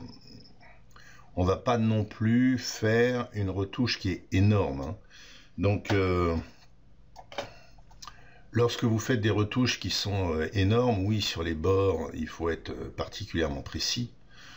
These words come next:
Si vous faites des choses qui sont relativement, euh, relativement, euh, je dirais, légères, euh, c'est pas la peine de trop vous emmerder non plus sur les bords. Euh,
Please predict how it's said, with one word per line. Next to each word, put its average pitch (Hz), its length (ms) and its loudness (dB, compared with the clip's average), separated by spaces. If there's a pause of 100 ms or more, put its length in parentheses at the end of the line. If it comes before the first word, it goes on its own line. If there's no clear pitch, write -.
(200)
Si - 180 0
vous 98 140 4
faites 95 280 -2
des 90 120 -2
choses 101 300 -2
qui - 120 -10
sont 85 180 -4
relativement, 76 680 -6
euh, 58 60 -10 (580)
relativement, 82 680 0
euh, 69 140 -6
je 73 120 -6
dirais, 69 180 -2
légères, 82 720 0 (600)
euh, 73 120 -4
c'est - 260 -4
pas 85 120 0
la 78 100 -2
peine 101 300 0
de 87 220 0
trop 104 400 0
vous 82 220 -2
emmerder 80 420 -2
non 76 160 -2
plus 104 340 2
sur - 220 -8
les 65 100 -8
bords. 101 560 2 (720)
Euh, 80 260 -8